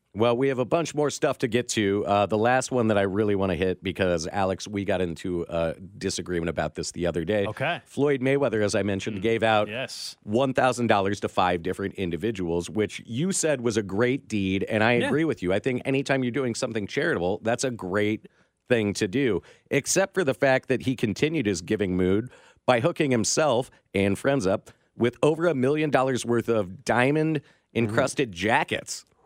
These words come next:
Speaker 3: Whew.
Speaker 2: So what, you
Speaker 1: Do
Speaker 2: don't,
Speaker 1: you
Speaker 2: you
Speaker 1: now
Speaker 2: shouldn't be gifting
Speaker 1: think that
Speaker 2: his
Speaker 1: he
Speaker 2: friends items?
Speaker 1: So you think that he
Speaker 2: He's in the giving mood all the way around, giving money out to kids, giving his best friends diamond-encrusted jackets?
Speaker 1: Shouldn't he have given these kids more than one thousand dollars?
Speaker 2: No, I,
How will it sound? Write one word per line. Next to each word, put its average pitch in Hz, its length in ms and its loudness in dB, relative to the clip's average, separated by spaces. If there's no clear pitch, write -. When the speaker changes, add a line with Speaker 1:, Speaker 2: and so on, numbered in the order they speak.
Speaker 3:
Whew. 175 640 -2
Speaker 2:
So 180 200 -4
what, 175 160 -4
you 156 40 -2
Speaker 1:
Do 147 60 0
Speaker 2:
don't, 165 120 4
Speaker 1:
you 170 80 2
Speaker 2:
you 156 80 -2
Speaker 1:
now 151 340 8
Speaker 2:
shouldn't 170 140 -2
be 170 60 0
gifting 175 160 4
Speaker 1:
think 170 140 2
that 170 100 4
Speaker 2:
his 147 120 -4
Speaker 1:
he 185 80 0
Speaker 2:
friends 196 560 -2
items? 247 480 -6
Speaker 1:
So - 140 2
you 175 180 -2
think 165 260 -2
that 147 160 -2
he 131 340 -2
Speaker 2:
He's 240 160 -4
in 254 80 -2
the 254 80 -2
giving 247 320 -4
mood 294 240 -4
all 226 120 -2
the 233 80 -4
way 240 120 -2
around, 254 460 -4
giving 196 220 -2
money 190 280 0
out 175 160 -2
to - 80 -12
kids, 254 720 -2
giving 185 220 -4
his 147 120 -4
best 196 300 -4
friends 190 480 -2
diamond-encrusted 185 840 -4
jackets? 208 720 -6
Speaker 1:
Shouldn't 139 280 0
he 131 60 4
have 107 120 2
given 110 200 0
these 101 180 0
kids 98 260 -2
more 90 140 -2
than 87 180 -2
one 80 160 -4
thousand 80 300 -4
dollars? 80 200 -4
Speaker 2:
No, 254 380 -4
I, 202 160 -4